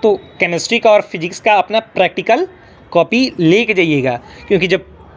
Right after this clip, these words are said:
physics का, अ, practical exam होगा, तो आपको पहले प्रैक्टिकल copy वहाँ पे जमा करना है, साइन check करेगा लोग, साइन है कि नहीं है, उसके बाद आपको copy मिलता है। मैं यहाँ पे भी गलती किया था कि मैं, अ, exam देने गया,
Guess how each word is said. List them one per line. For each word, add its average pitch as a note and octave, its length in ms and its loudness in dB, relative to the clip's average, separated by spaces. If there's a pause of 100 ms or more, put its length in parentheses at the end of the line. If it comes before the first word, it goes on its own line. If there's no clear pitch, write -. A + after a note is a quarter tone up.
physics G3 220 0
का, G3+ 140 2
अ, F3+ 240 2
practical F#3 480 -2
exam F#3+ 240 -2
होगा, F3+ 180 0
तो - 380 -4
आपको F3+ 160 2
पहले F3+ 200 0
प्रैक्टिकल F3+ 640 -4
copy G3 240 -2
वहाँ F3+ 140 0
पे F3+ 100 0
जमा E3 240 0
करना F#3 320 0
है, G#3+ 200 0 (400)
साइन F3+ 380 -2
check F#3 180 -4
करेगा F#3 240 2
लोग, F#3+ 200 0
साइन F3+ 260 -2
है F3+ 120 0
कि F#3 100 -4
नहीं F3+ 180 -2
है, G3+ 60 -2
उसके F3+ 240 -4
बाद E3 180 2
आपको E3+ 180 -2
copy D#3+ 240 0
मिलता C#3+ 320 0
है। B2+ 120 0 (440)
मैं E3+ 100 2
यहाँ F#3+ 200 0
पे G#3 100 -4
भी F#3+ 100 -4
गलती F#3+ 260 0
किया F#3 160 0
था F#3+ 80 -2
कि F#3+ 120 -6
मैं, F#3 260 -2
अ, F3+ 60 -6
exam E3 420 0
देने F#3+ 160 -2
गया, G3 180 2